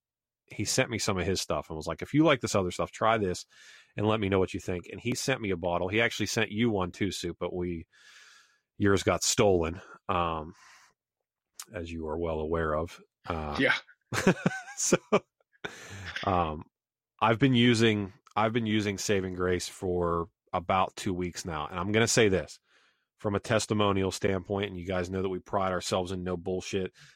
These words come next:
Speaker 1: This is me just giving a testimonial. This isn't even an ad read. Um, this stuff has been next level. Um, my knees and ankles and hands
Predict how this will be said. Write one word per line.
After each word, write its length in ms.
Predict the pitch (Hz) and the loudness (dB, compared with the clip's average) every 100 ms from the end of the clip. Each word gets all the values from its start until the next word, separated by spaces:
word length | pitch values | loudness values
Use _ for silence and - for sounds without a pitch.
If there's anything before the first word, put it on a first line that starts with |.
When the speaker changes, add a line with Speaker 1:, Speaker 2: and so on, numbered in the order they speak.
| _ | _
Speaker 1:
This 160 | 104 104 | -4 0
is 80 | |
me 200 | 98 101 | 2 2
just 180 | 90 82 | 0 0
giving 240 | 98 90 90 | 2 2 0
a 20 | |
testimonial. 720 | - 95 - 92 95 92 90 | 0 0 0 0 2 4 2
This 160 | 92 104 | 2 2
isn't 200 | 95 98 | 2 2
even 180 | 87 | 0
an 140 | 82 85 | -2 0
ad 260 | 90 92 | 2 2
read. 320 | 85 78 73 - _ - - _ _ - | 0 -2 -4 -14 _ -20 -20 _ _ -2
Um, 560 | 95 90 82 78 71 - _ _ _ _ _ _ _ | 2 4 4 0 -6 -18 _ _ _ _ _ _ _
this 240 | 104 113 107 | 2 4 4
stuff 260 | - 101 | 4 2
has 160 | - 85 | 2 0
been 400 | 95 87 82 80 - _ | 2 2 0 -6 -14 _
next 420 | 104 95 92 - 92 | -6 0 0 -2 -2
level. 400 | 87 78 78 - _ _ | -2 -2 -6 -12 _ _
Um, 420 | 87 82 76 69 110 _ _ _ _ _ _ _ _ | -6 -4 -8 -12 -20 _ _ _ _ _ _ _ _
my 240 | - 98 98 | -4 0 2
knees 340 | 98 101 101 | 4 4 4
and 140 | 95 95 | 2 -2
ankles 560 | 95 92 98 95 - - | -2 0 0 0 -4 -8
and 120 | 92 | -8
hands 600 | - 101 95 95 101 - | -4 0 0 0 -4 -10